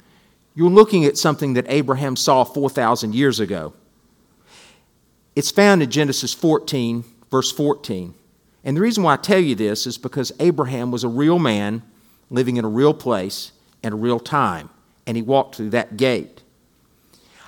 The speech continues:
I like to say that the gift of the Hebrews, or the gift of the Bible, is history.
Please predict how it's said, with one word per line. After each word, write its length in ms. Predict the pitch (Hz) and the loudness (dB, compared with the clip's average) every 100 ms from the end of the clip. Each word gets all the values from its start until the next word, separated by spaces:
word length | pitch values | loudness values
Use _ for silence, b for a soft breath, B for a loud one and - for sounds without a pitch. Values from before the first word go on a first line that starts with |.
| - | 6
I 80 | |
like 180 | 180 247 | 6 6
to 100 | 247 | 2
say 220 | 233 220 196 | 2 4 4
that 200 | 156 156 | 2 -4
the 80 | |
gift 260 | 131 185 185 | 0 0 0
of 80 | 147 | -4
the 80 | 131 | -4
Hebrews, 640 | 165 165 120 110 123 127 | -2 -2 -2 -2 -2 -4
or 40 | |
the 80 | 117 | -6
gift 240 | 110 160 | -4 -4
of 60 | 139 | -6
the 60 | 117 | -2
Bible, 640 | 113 131 123 107 104 110 | 2 4 2 -2 -6 -8
is 140 | - 120 | -12 -4
history. 560 | 185 175 - 92 78 | 0 0 -2 -10 -14